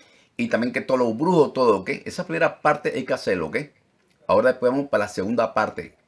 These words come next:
que es, recuerden, recuerden el, recuerden el título de esta, esta clase, o esta conferencia, ¿ok? Derribando principados gobernadores,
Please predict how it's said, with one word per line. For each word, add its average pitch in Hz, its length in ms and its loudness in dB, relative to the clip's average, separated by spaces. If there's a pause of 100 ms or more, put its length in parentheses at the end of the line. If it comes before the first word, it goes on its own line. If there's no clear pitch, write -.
(220)
que 87 180 -2
es, - 160 -8 (320)
recuerden, 110 520 2 (200)
recuerden 127 400 0
el, - 260 -8
recuerden 127 380 0
el 139 200 -4 (120)
título 226 440 -2
de 135 340 -8
esta, 170 720 0
esta - 280 -2
clase, - 420 -2 (840)
o 110 160 0
esta - 160 0
conferencia, 117 600 0
¿ok? - 120 -2 (540)
Derribando 113 540 0
principados 131 440 4
gobernadores, 107 640 2